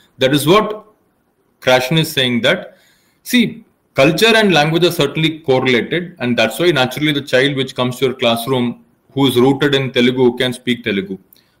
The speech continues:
But that does not mean we should say English cannot be learnt. English is not the natural culture of the child, but in your English classroom, you can create an English culture. By English culture need not be American English or British English. It's an Indian English culture. It's a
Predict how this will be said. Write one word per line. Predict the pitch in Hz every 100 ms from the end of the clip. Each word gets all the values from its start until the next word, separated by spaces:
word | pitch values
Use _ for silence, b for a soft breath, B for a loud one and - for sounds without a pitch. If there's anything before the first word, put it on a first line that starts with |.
| -
But | 233 - - -
that | 120 135
does | 185 170
not | 220 220
mean | 196 185
we | 170
should | 165 170
say | 170 170
English | 151 151 160
cannot | 139 131 123
be | 117
learnt. | 104 92 87 - _ _ _ _ -
English | 151 202 202
is | 202 151
not | 151 160
the | 160
natural | 117 113 147 151
culture | 147 131 120 131
of | 120
the | 113
child, | - 110 - 135
but | 127 233 - - _ _
in | 143 196
your | 226
English | 175 175 226 -
classroom, | 175 165 160 160 135 135
you | 175
can | 202 190
create | 180 190
an | 156
English | 139 143 -
culture. | 120 101 - 95 -
By | 104
English | 117 139 160
culture | 147 143 160
need | 139 139
not | 143 147
be | 143
American | 113 127 143 147
English | 135 131 131
or | 135 113
British | 101 110 143 113
English. | 107 117 160
It's | 202 202
an | 180
Indian | 190 190
English | 185 160 160
culture. | 135 120 135 127
It's | 123 -
a | 135